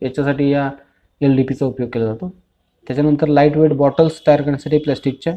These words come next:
याचा उपयोग केला जातो. Containers जे आहेत lightweight containers, त्यांच्या प्रिपरेशनसाठी याचा उपयोग जो आहे तो उपयोग केला जातो. ठीक आहे, हे झालं पहिलं पॉलिथिन, ज्याला एलडीपी असं म्हटलं जातं. त्याच्यानंतर याच पॉलिथिनचा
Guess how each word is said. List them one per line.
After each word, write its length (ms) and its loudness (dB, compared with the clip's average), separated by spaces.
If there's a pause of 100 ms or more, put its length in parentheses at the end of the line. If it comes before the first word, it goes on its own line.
(100)
याचा 200 -4
उपयोग 240 -4
केला 180 -4
जातो. 180 -4
Containers 600 2
जे 120 0
आहेत 160 -2
lightweight 360 -2
containers, 460 -6 (440)
त्यांच्या 440 -2 (340)
प्रिपरेशनसाठी 720 -2
याचा 220 -6 (380)
उपयोग 360 -4
जो 80 -4
आहे 160 -2
तो 120 -6
उपयोग 220 -8
केला 220 -8
जातो. 240 -12 (240)
ठीक 120 -8
आहे, 80 -4 (320)
हे 60 0
झालं 220 4
पहिलं 480 4 (1600)
पॉलिथिन, 480 4 (420)
ज्याला 240 2 (220)
एलडीपी 540 4
असं 220 0 (180)
म्हटलं 320 -6
जातं. 240 -8
त्याच्यानंतर 540 -2 (540)
याच 420 4 (300)
पॉलिथिनचा 560 4